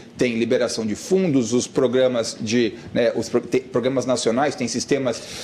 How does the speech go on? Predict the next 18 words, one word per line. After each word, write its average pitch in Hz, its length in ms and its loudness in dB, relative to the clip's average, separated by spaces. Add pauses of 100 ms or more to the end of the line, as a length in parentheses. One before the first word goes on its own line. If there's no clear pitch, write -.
é, 113 200 4
nacionais 120 520 0
de - 80 -12
saúde, 123 580 2
de 113 80 2
assistência 120 400 -2
social, 135 680 2 (200)
de 117 180 2
educação, 127 800 0 (220)
que 277 100 4
precisam 147 640 2
de 151 360 4
negociação. 160 720 0
Então, 147 140 2
eu 160 80 4
acho 180 180 0
assim, 147 220 0 (260)
fa-, - 300 -2